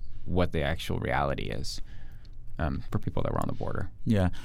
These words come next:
Speaker 2: So I live in the Dominican Republic for four years, and I did some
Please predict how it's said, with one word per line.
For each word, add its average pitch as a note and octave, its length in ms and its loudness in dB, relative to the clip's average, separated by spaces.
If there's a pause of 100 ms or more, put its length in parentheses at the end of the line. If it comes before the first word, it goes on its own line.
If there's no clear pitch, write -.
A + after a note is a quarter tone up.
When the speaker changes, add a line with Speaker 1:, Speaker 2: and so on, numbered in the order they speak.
(120)
Speaker 2:
So A#2 260 6
I A#2+ 160 6
live C3 160 10
in B2 100 12
the A2+ 100 10
Dominican A2 380 10
Republic G2+ 420 8
for F#2 160 6
four G#2+ 260 8
years, G#2+ 280 10
and F#2+ 160 8
I F#2+ 140 8
did F#2 200 8
some F2+ 520 10